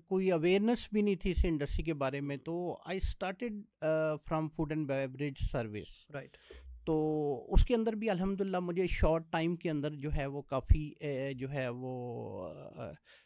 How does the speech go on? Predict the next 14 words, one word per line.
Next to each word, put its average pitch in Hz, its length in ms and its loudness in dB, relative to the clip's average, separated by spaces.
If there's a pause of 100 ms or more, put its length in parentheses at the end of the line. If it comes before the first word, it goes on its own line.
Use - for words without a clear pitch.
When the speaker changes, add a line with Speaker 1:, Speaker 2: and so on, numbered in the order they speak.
(140)
Speaker 1:
अ, 110 240 -6
अच्छा, - 440 2 (120)
मतलब 151 360 -2
है 147 60 -4
कि 147 120 -6
मुझे 143 540 -4
सपोर्ट 143 380 0
मिली, 135 420 -2
अ, 135 220 -8
प्रोफेशन 139 560 0
की 135 120 -8
तरफ 123 260 -6
से, 143 180 -6
तो, 127 460 -6